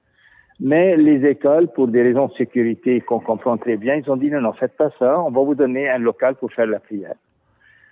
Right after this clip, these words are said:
Et c'est là que les, que, que les médias s'y sont mis à l'œuvre. Les premiers ministres étaient alertés et l'Assemblée nationale a voté, euh,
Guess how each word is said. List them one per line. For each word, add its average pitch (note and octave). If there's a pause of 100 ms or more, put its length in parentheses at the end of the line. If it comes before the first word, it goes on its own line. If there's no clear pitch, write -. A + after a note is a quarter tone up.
(260)
Et D3 (100)
c'est D#3+
là F3
que D3
les, B2 (260)
que, A#2
que C3
les B2
médias A#2
s'y A2
sont A#2
mis A#2 (420)
à B2+
l'œuvre. A#2
Les A#2
premiers A#2+
ministres A2
étaient G2+
alertés G#2 (560)
et A#2
l'Assemblée A#2
nationale A2+
a A2+
voté, G#2
euh, G2+